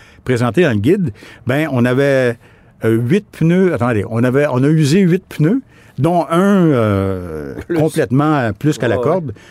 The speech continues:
Speaker 1: parce que là, là, on avait une deuxième, il faut que je mentionne, on avait une deuxième Stanza G X E identique. Alors,
Speaker 2: Ok.
Speaker 1: une Nissan, les, ceux qui ont participé,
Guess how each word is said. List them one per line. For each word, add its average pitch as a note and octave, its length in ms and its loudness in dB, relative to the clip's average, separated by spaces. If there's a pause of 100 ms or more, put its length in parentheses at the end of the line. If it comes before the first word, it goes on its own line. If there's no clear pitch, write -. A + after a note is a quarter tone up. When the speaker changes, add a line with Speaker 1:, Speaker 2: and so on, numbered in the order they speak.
(180)
Speaker 1:
parce A#2 160 -4
que A#2+ 100 -4
là, A#2+ 220 0
là, G2+ 140 -2 (100)
on C3+ 160 0
avait F#3+ 160 2
une G#3 80 2
deuxième, F3 320 0
il - 40 -4
faut E3+ 220 0
que D#3+ 120 -10
je G#2 120 -10
mentionne, B2+ 400 0
on A#2 80 0
avait C3 140 0
une D3+ 80 -2
deuxième G#3+ 440 2
Stanza C#3 600 -4 (540)
G D3 260 2
X D3 220 -4
E E3 200 0 (140)
identique. D3+ 520 0 (220)
Alors, A2+ 200 -2
Speaker 2:
Ok. B2+ 60 0
Speaker 1:
une D3+ 80 2
Nissan, G#3+ 380 0 (1080)
les, E3+ 240 2
ceux A3+ 200 -2
qui G#3 120 -2
ont C#3 80 0
participé, E3+ 800 -2